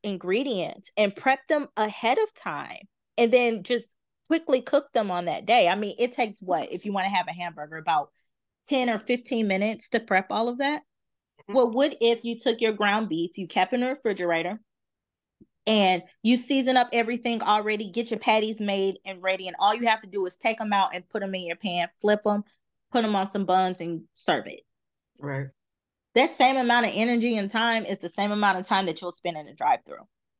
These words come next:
Speaker 2: Right.
Speaker 1: You know, it's just a matter of looking at how we can set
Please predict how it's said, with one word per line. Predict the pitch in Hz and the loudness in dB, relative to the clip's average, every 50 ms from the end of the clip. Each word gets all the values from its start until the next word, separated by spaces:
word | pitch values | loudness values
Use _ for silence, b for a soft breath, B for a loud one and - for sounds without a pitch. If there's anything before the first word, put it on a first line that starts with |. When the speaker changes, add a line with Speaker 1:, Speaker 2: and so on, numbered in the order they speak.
| _ _ _ _ _ _ | _ _ _ _ _ _
Speaker 2:
Right. | 143 143 143 135 - - _ _ _ _ _ _ _ _ _ _ _ _ _ _ _ _ _ _ _ _ _ | -8 -6 -6 -8 -10 -14 _ _ _ _ _ _ _ _ _ _ _ _ _ _ _ _ _ _ _ _ _
Speaker 1:
You | 202 196 | 0 2
know, | 180 175 165 147 - B B B B B - | 4 4 4 2 0 B B B B B 0
it's | 220 220 226 - | 2 2 2 2
just | 240 240 240 - | 2 2 4 4
a | 226 208 | 4 4
matter | 202 202 208 208 208 214 208 208 - - - | 4 4 4 4 4 4 4 2 0 0 4
of | 196 185 180 175 175 175 170 175 - _ _ _ _ _ - | 4 6 6 6 6 4 2 -2 -6 _ _ _ _ _ -8
looking | 196 196 202 220 254 285 254 - 277 262 247 233 - - | -4 2 4 4 4 4 2 0 0 0 0 -2 -2 -2
at | 202 196 196 - - | 2 2 2 2 0
how | - - - 240 240 233 226 226 | -4 -6 0 2 2 2 2 0
we | 202 196 233 247 247 | -2 -4 -4 -6 -6
can | - 277 247 233 | -6 -6 -8 -8
set | 233 - - - - 214 202 214 208 196 180 - - | -10 -14 -20 -4 0 2 2 4 2 2 0 -2 -6